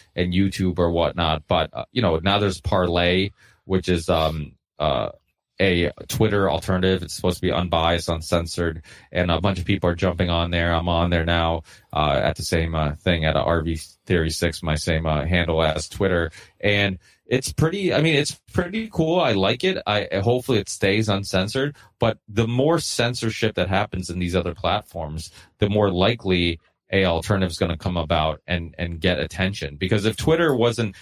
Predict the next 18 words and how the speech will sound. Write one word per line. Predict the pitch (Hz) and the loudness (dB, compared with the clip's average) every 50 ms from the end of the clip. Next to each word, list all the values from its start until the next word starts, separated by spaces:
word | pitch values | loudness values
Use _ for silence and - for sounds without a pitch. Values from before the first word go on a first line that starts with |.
| - | -4
if | - 107 - | -4 -4 0
Twitter, | - 156 160 160 156 127 | 0 0 2 2 2 2
YouTube, | 113 113 123 127 - 135 127 104 | 2 0 0 0 -2 -2 -2 -2
and | 101 95 | -4 -2
Google | 85 110 117 117 113 98 107 104 98 95 90 85 - - - - _ _ _ _ _ | 0 0 2 2 2 2 2 2 2 0 -2 -4 -8 -16 -20 -20 _ _ _ _ _
wasn't, | - 98 98 101 107 117 117 110 107 120 110 104 101 - - | -6 -2 0 2 4 2 2 2 0 -2 -2 -2 -4 -4 -2
like, | 113 104 | -2 0
there's | 101 110 92 | 0 0 0
a | 101 107 | 0 0
little | 139 160 156 | 0 0 0
bit | 131 113 127 | 0 0 -2
of | 123 117 | -2 -2
censorship, | - 127 123 113 113 - - 117 | -2 -2 -2 -2 -4 -2 -2 -2
but | 98 104 | 0 0
it | 98 | 0
wasn't | 98 113 107 104 95 | 2 0 0 0 -2
that | 90 90 98 104 104 | -2 0 0 -2 -2
bad. | - 110 104 104 107 110 107 117 | -2 0 0 0 0 -2 -4 -6